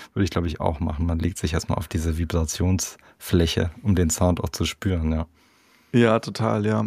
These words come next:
Speaker 2: Ja, ist, glaub ich, auch gerade bei so einem Event wie der Architekturbiennale, wo man halt so viel Text und Info hat und nur rumläuft und so. Und dann sind die Leute sehr froh, wenn sie einfach mal liegen und nur hören können. Und
Speaker 1: Ja.
Speaker 2: dann sind die Leute wirklich erstaunlich lange auch dabei geblieben.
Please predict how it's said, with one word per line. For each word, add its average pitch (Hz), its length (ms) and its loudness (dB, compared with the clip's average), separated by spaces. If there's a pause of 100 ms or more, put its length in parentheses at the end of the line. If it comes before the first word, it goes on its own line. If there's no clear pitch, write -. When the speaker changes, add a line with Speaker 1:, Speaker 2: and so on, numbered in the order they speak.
Speaker 2:
Ja, 117 120 4
ist, - 120 0
glaub 127 200 2
ich, 113 80 2
auch 107 100 -4
gerade 120 220 4
bei 117 120 4
so 113 120 2
einem 117 100 4
Event 113 380 2
wie 113 80 2
der 107 120 4
Architekturbiennale, 110 920 2
wo 110 60 4
man 107 100 4
halt 110 100 0
so 127 140 0
viel - 160 -8
Text - 400 -2
und 113 80 0
Info 123 500 2
hat 113 240 0
und 110 400 -2 (340)
nur 120 220 4
rumläuft 113 640 4
und 110 100 0
so. 107 100 4
Und 107 120 4
dann 104 160 2
sind 107 100 -4
die 110 60 -4
Leute 113 240 2
sehr 113 160 0
froh, 123 240 -4
wenn 110 120 2
sie 98 120 -2
einfach 107 160 -4
mal 117 180 0
liegen 131 360 -2
und 117 180 -2
nur 117 260 4
hören 113 300 0
können. 104 360 -6 (640)
Und 110 80 4
Speaker 1:
Ja. 104 40 6
Speaker 2:
dann 170 360 4
sind 143 240 2
die 139 40 -2
Leute 147 220 4
wirklich 143 240 -8
erstaunlich 143 600 -2
lange 131 280 2
auch - 440 -10 (100)
dabei 107 340 2
geblieben. 156 600 -2